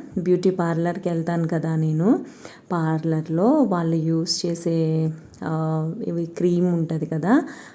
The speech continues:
ఆ క్రీమ్ డబ్బా అన్నమాట. షేప్ బాగుంది కదా అని చెప్పి అది అయిపోయిందంట. ఆ డబ్బా నేను తీసుకొని వచ్చాను అనమాట. నేను ప్రీవియస్ వీడియోలో కూడా ఒకసారి చెప్పాను, నేను నీట్‌గా కడిగి పెట్టాను, కానీ ఫస్ట్ టైమ్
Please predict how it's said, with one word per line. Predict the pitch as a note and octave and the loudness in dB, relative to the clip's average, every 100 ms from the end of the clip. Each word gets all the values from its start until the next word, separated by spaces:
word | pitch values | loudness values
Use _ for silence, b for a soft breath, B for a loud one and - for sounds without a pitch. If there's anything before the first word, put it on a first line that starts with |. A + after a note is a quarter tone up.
| - | -6
ఆ | D#3+ | -6
క్రీమ్ | D#3+ - D#3+ F#3 F3+ | -2 2 4 4 4
డబ్బా | E3 C#3+ D#3 | 0 -2 -2
అన్నమాట. | D3+ D3 D3 C#3+ D#3 D#3+ B3+ - - - | -2 -2 -4 -4 -2 0 0 0 -10 -8
షేప్ | - E3 F3 | 0 4 4
బాగుంది | F3 F3 D#3+ D#3+ E3 | 2 0 2 2 0
కదా | D#3+ E3 E3 | 0 -2 0
అని | D#3+ D#3+ D#3+ D#3+ | 0 0 0 -2
చెప్పి | D#3+ B3+ C#4 | 0 4 4
అది | G3 | 4
అయిపోయిందంట. | E3+ E3 E3+ F3+ E3+ D#3+ D#3 E3 E3 C4+ G#4 B B B - | 2 0 2 2 2 0 -2 -2 2 2 2 B B B -6
ఆ | D#3+ | -4
డబ్బా | D3+ D#3 D3 F3 | -2 -2 0 2
నేను | F3 E3+ G3 | 2 2 0
తీసుకొని | A3 F#3+ - E3+ D#3+ | 0 0 -2 0 0
వచ్చాను | D#3 - D#3 D#3 | -2 -2 0 0
అనమాట. | D3 D3+ D3 D3+ D#3 - | 0 -2 -4 -6 -6 -2
నేను | F3 F3 | -2 -2
ప్రీవియస్ | E3+ E3+ E3+ F3+ F#3 | -2 -2 0 -2 -2
వీడియోలో | F#3 E3+ E3 E3 E3+ | -2 0 0 0 0
కూడా | F3 F#3 | -2 -4
ఒకసారి | F3+ F3 E3 F#3 - | -4 -4 -4 -2 -2
చెప్పాను, | E3 - F3 E3 | -4 -2 0 0
నేను | D#3 D#3 F3 C#4 B B B B - | 0 2 4 4 B B B B -4
నీట్‌గా | F3+ E3+ E3+ F#3+ | -2 0 0 0
కడిగి | G3+ F#3 E3 F#3 | 2 0 0 0
పెట్టాను, | G#3+ F3+ F3 F#3 E3+ D#3+ G3+ D#4+ B B - E3+ | 0 -4 -2 -2 0 4 4 4 B B -10 -4
కానీ | D#3+ E3 C4 F4 B3 - - | 0 4 6 6 4 2 -4
ఫస్ట్ | - F3 E3+ - G#3+ | -4 -2 -2 4 4
టైమ్ | G3+ F3 F#3+ | 6 4 4